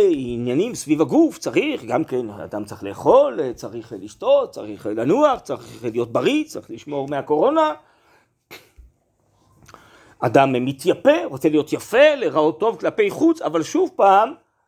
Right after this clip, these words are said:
זה איך שהוא או איך שאחרים רואים אותו מצד הצורה החיצונה. אבל מי זה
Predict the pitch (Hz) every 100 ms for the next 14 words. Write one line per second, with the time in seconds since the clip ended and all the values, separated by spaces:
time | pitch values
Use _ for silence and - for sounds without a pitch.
0 | _ - - 208 208 202 240 240 214 185
1 | 240 285 - 196 214 233 233 208 208 180
2 | 180 196 180 202 180 170 135 127 156 156
3 | 135 170 170 - - 156 175 190 - _
4 | _ _ _ _ - 175 151 151 175 -
5 | 185 185 - - 214 254 349 330 - _
6 | _ 147 160 170 208 302 269 269